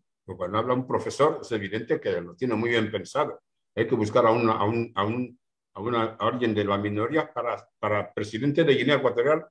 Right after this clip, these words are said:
o para dirigir las elecciones. No, no, no ha quedado muy claro, legislativas o presidenciales.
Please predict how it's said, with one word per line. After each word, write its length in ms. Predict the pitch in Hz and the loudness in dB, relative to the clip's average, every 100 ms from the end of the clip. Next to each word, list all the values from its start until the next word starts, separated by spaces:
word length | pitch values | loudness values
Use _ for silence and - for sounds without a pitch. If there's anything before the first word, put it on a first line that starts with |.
| _ _ | _ _
o 140 | 113 107 | -6 0
para 160 | 117 | 2
dirigir 420 | 113 113 107 143 | 2 -2 -6 -2
las 180 | 139 117 117 | 0 0 0
elecciones. 500 | 110 127 131 131 131 _ _ _ _ | -2 -2 -2 -2 -4 _ _ _ _
No, 160 | 131 139 | -4 -2
no, 140 | 135 143 143 139 | 0 -2 -2 -4
no 120 | 160 | 0
ha 120 | 156 | 2
quedado 240 | 147 139 131 | 4 4 4
muy 160 | 120 | 2
claro, 300 | 120 113 95 | 0 0 0
legislativas 640 | 98 104 110 117 - 165 151 | -6 -8 -2 -4 0 0 0
o 100 | 139 | 0
presidenciales. 880 | 107 - 107 104 110 101 - - | -4 -4 -10 -6 -2 -2 -4 -20